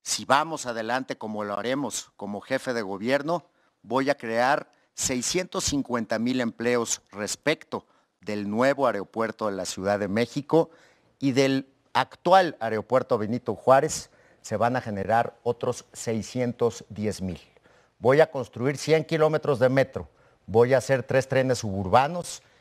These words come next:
y voy a hacer un circuito exterior en la ciudad. Ahí vamos a generar trescientos mil empleos.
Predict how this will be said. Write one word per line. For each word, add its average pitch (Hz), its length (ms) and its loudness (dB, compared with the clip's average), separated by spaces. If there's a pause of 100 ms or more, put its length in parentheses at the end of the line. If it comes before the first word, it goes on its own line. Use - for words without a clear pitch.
(120)
y 139 80 -6
voy 175 180 2
a 180 40 4
hacer 180 160 -2
un 170 80 -4
circuito 175 460 -2
exterior 160 520 4
en 117 120 -2
la 101 100 0
ciudad. 90 380 -8 (520)
Ahí 117 300 0
vamos 139 800 2 (140)
a 113 100 -4
generar 113 680 0 (400)
trescientos 123 800 -2
mil 117 220 2
empleos. - 560 -6